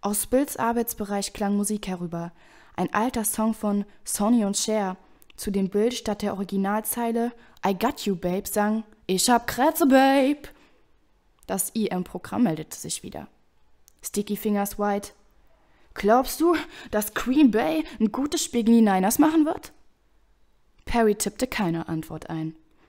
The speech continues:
Genau genommen sah er nicht einmal die Frage. Sein Gesicht hatte sich zu einer Maske intensiver Konzentration verzerrt, die man mit einem Anzeichen für Schmerz verwechseln konnte. Er kämpfte gegen den Drang an,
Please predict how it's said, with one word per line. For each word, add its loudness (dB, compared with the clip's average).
Genau 6
genommen 0
sah -2
er 0
nicht 0
einmal -2
die -8
Frage. -10
Sein 0
Gesicht 0
hatte -2
sich -2
zu -8
einer -2
Maske 0
intensiver 2
Konzentration 0
verzerrt, -6
die -4
man 0
mit -2
einem 0
Anzeichen 0
für -8
Schmerz -2
verwechseln -4
konnte. -8
Er -8
kämpfte -2
gegen 0
den 0
Drang -4
an, -4